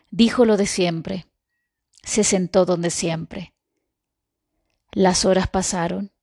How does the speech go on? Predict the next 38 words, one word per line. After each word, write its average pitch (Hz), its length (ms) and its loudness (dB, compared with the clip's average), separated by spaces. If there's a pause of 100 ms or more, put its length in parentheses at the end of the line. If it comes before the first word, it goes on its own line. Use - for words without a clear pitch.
(500)
pero 190 220 2
no 170 180 -4
pasó 220 300 0
lo 208 100 2
de 190 140 0
siempre. 233 520 -2 (880)
Dijo 370 380 0
que 330 120 4
era 330 140 4
cuentista 226 760 0
y 185 60 0
siempre 254 540 0
traía 233 360 2
libros 233 480 0
de 254 140 -2
cuentos 208 420 -4
encima. 165 640 -6 (840)
Poesía 277 540 4
alguna 214 340 2
vez. 262 440 -6 (880)
Traía 226 400 4
problemas 190 600 2
también, 175 440 -2
como 165 280 -6
todos 233 340 2
los 247 140 0
que 269 100 -2
están 254 300 0
en 240 80 2
este 233 280 0
sitio 247 440 0
y - 20 -4
que 220 140 -2
pasan 202 340 0
por 190 140 2
el 180 140 2
mismo 196 320 -2
mecanismo. 170 760 -4